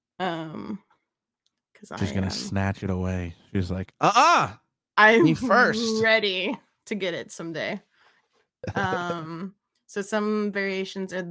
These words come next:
Speaker 1: that. Um, I'm also on Tumblr, so if anyone wants to follow me <laughs> on Tumblr.
Speaker 2: All right. She is literally, you can find her. She lives her entire life on the internet. You can find
Speaker 1: Pretty
Speaker 2: her everywhere.
Speaker 1: This is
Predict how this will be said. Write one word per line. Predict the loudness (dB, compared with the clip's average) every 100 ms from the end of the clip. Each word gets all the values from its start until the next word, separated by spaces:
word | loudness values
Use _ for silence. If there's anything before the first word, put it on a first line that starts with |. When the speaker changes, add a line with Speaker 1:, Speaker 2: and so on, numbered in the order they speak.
| -6
Speaker 1:
that. | -2 -2 -2 -8 -20 _ _ _ _ _
Um, | -8 -8
I'm | -8 -10
also | -8 -8
on | -8
Tumblr, | -8 -8 -6 -4 -6 _
so | -16 -14
if | -10
anyone | -8
wants | -8 -8
to | -6
follow | -2 2
me | 2
<laughs> |
on | 2
Tumblr. | 4 4 4 4 4
Speaker 2:
All | 2 _ _ _ _ _ _ _ _ -2
right. | 2 4 2
She | 0 2
is | 4 2 2
literally, | 2 4 4 2 2 2 0 _ 0
you | 2
can | 2 -2
find | 0 0 0 2
her. | 2 2 0 -4 _ _ -8
She | -2 2 2
lives | 4 2 2 -2 -8 -16 _ _
her | 2
entire | 2 2 2 2
life | 2 0 0
on | 0
the |
internet. | 2 0 -2 -6 -2
You | 0
can | 0 0
find | 2 6
Speaker 1:
Pretty | 6 6
Speaker 2:
her | 4 -2
everywhere. | -2 -2 -2 -2 -8 _ _ _ -2
Speaker 1:
This | 0 4
is | 2 2